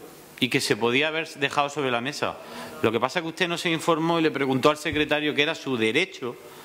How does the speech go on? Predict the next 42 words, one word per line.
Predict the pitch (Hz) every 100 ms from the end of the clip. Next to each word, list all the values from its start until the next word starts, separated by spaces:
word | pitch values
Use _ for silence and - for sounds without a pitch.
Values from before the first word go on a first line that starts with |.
| -
su | - 107
derecho | 117 156 - 151
de | 135
pedirle | 117 123 160 170
al |
secretario | 165 151 156 156 151 147 - - -
que | 123
le | 131
informara | 127 127 131 151 170
si | - 156
eso | -
era | 160 143
correcto | 131 117 120 113
o | 113
no. | 139 - - - - - - -
Y | 127
estaba | 120 180 202
tú | 196 196
en | 151 143
su | 151
derecho | 131 165 202 202
de | 160
pedir | 131 139 175
que | -
se | 151 139
dejara | 123 139 147
sobre | 170 160
la | 151
mesa | 165 151 147 - - -
y | 120
que | 127
se | -
votara | 110 110 143 147 104 - - - -
si | - 135 127
estábamos | 180 190 190 180
de | 160
acuerdo | 151 202 190 202 196 -
o | 143
no | 147
estábamos | 147 156 139 117
de | 101
acuerdo. | 95 107 87